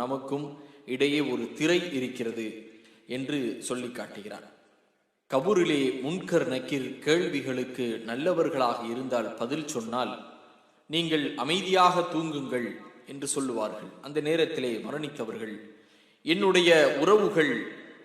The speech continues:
நான் விட்டு வந்ததை நினைத்து அழுது கொண்டிருக்கிறார்கள். என்னுடைய இந்த நற்செய்தியை அவர்களுக்கு கூறிவிட்டு நான் வரட்டுமா என்று கேட்ட-, கேட்டால் அவர்களுக்கு அனுமதி மறுக்கப்பட்டு, "நீங்கள் மறுமை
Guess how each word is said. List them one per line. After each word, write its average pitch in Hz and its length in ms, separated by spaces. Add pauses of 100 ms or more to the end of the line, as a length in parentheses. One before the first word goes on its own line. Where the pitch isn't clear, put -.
(220)
நான் 151 520
விட்டு 160 320
வந்ததை 170 440
நினைத்து 151 640
அழுது 170 260
கொண்டிருக்கிறார்கள். 123 960
என்னுடைய 151 380
இந்த 123 180
நற்செய்தியை 165 800
அவர்களுக்கு 143 580
கூறிவிட்டு 185 520
நான் 131 220
வரட்டுமா 139 540
என்று 117 220
கேட்ட-, 131 400
கேட்டால் 120 600 (720)
அவர்களுக்கு 156 560
அனுமதி 151 360
மறுக்கப்பட்டு, 131 680
"நீங்கள் 143 540
மறுமை 139 760